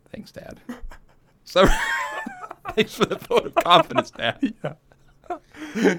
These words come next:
Speaker 1: Have you been talking to Hannah? Um, <coughs> all right. Several years ago, I came to a certain young fellow who was a, about to graduate from the seminary. Several of my clergy, um, several,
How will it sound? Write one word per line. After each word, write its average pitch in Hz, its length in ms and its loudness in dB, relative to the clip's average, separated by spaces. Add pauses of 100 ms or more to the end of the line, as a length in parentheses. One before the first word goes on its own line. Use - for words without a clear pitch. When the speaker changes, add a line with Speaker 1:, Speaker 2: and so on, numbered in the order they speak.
(140)
Speaker 1:
Have 160 80 2
you 190 80 -2
been 285 140 0
talking 208 340 8
to 139 80 8
Hannah? 131 400 4 (520)
Um, - 180 -8 (340)
<coughs> - 300 -10
all 156 240 -2 (880)
right. 180 240 12 (1040)
Several 226 300 8
years 180 180 12
ago, 143 140 8
I 131 100 10
came 160 240 2
to 156 100 0
a 131 60 4
certain 160 240 0
young 123 140 2
fellow 123 220 2
who 127 80 0
was 120 260 -2 (400)
a, 117 300 0
about 131 340 2
to 131 80 -4
graduate 135 400 4
from 110 80 -6
the 110 80 -2
seminary. 107 420 0
Several 127 200 0
of 123 40 -2
my 110 280 0 (400)
clergy, 139 480 2 (260)
um, 107 380 -4 (260)
several, 151 680 4